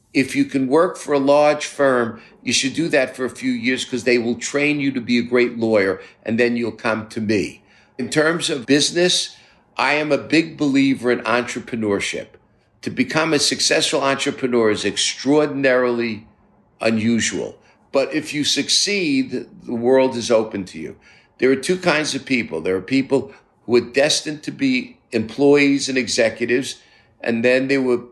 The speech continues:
people that were destined to be entrepreneurs. You basically have always had the mentality of an entrepreneur.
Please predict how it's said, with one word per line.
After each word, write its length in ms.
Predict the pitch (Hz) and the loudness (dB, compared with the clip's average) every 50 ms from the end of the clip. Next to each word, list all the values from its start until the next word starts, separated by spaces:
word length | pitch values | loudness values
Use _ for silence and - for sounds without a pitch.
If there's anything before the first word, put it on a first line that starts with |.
| _ _ _ _ _ _ _ _ _ | _ _ _ _ _ _ _ _ _
people 340 | - - 131 131 - 127 127 | 0 0 0 0 0 -2 0
that 220 | 123 120 101 - 127 | 2 0 0 0 -4
were 80 | 120 | -4
destined 480 | - - 123 120 120 - - - 123 - | -2 0 0 0 0 -4 -6 -8 -10 -10
to 80 | 123 | -6
be 160 | - 127 131 123 | -4 0 0 0
entrepreneurs. 840 | 120 120 120 120 - - - - 135 160 160 139 104 87 - - - - _ _ _ _ _ _ - | 0 0 -2 -4 -10 -12 -10 -6 -2 2 2 2 2 2 -2 -8 -14 -20 _ _ _ _ _ _ -18
You 500 | 113 131 147 170 190 185 160 - - - _ _ _ _ _ | -6 0 2 2 2 2 0 -6 -10 -14 _ _ _ _ _
basically 600 | - 135 139 139 139 - 143 - - 135 131 131 123 | 2 2 2 2 0 -2 -6 -4 -4 -2 -2 -2 0
have 160 | 127 123 117 | 0 0 2
always 320 | 127 123 143 143 143 135 - | 4 4 4 4 4 2 4
had 200 | 139 123 123 113 | 2 2 2 0
the 60 | 123 | 0
mentality 680 | 123 131 127 113 101 131 127 131 131 123 113 107 113 113 | 0 0 0 0 0 -2 0 0 0 0 0 0 -2 -2
of 100 | 104 104 | -2 -2
an 80 | 104 | -2
entrepreneur. 680 | 104 104 107 104 - - - - 104 98 87 82 - - | -2 -4 -6 -10 -12 -18 -16 -14 -10 -8 -8 -8 -10 -12